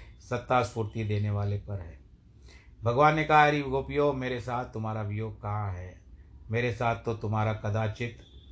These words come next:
वियोग ही नहीं है, भला मेरे साथ तुम्हारा वियोग कैसे हो सकता है? क्योंकि मैं तो सबका आत्मा हूँ और अपने आत्मा से क्या कोई वियोग कर सकता है? मैं तो सबका परम प्रेमास्पद हूँ।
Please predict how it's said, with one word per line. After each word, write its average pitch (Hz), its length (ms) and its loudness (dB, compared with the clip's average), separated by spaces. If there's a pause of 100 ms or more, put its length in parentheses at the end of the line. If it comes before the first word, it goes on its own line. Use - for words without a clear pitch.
(640)
वियोग 123 320 0
ही 135 140 0
नहीं 113 200 0
है, 107 320 2
भला 117 260 0
मेरे 113 320 0
साथ 117 300 0 (920)
तुम्हारा 120 340 2
वियोग 113 320 -2
कैसे 107 300 -2
हो 107 100 -4
सकता 95 360 -10
है? 95 60 -12
क्योंकि 113 320 -6
मैं 117 260 -2
तो 127 220 -4 (380)
सबका 127 260 -8
आत्मा 107 500 -6
हूँ 90 180 -6 (720)
और 120 280 -6 (220)
अपने 107 220 -4
आत्मा 110 440 -6
से 110 160 -8
क्या 104 180 -4
कोई 101 200 -4
वियोग 101 340 -4
कर 107 100 -6
सकता 110 380 -12
है? 113 160 -10 (2000)
मैं 156 200 6
तो 165 100 4
सबका 160 340 4
परम 156 380 6
प्रेमास्पद 135 580 -2
हूँ। 127 380 -4